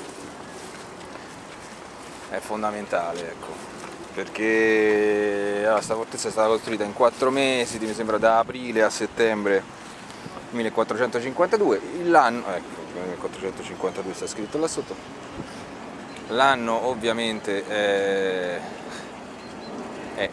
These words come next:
quello prima della presa di Costantinopoli. Per quale motivo era fondamentale? Poi alla fine perché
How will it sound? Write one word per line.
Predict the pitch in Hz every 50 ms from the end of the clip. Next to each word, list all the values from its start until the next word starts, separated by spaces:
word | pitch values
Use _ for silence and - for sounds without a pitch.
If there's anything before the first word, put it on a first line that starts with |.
| -
quello | - - 151 127 110 104 107
prima | 104 123 123 123 117 113 107 104
della | 104 101 104
presa | 104 110 113 120 127
di | 127
Costantinopoli. | 135 127 151 175 160 214 208 202 160 120 113 110 110
Per | 120 117
quale | - 143 131 131
motivo | 123 120 117 110 113 107 104
era | 104 107 107
fondamentale? | 113 127 135 139 143 151 156 156 156 - 175 165 170 170 139 110
Poi | 104 113 107 104
alla | 113 127 143 143
fine | 151 143 127 113
perché | 117 131 139 - - 110 98 110 135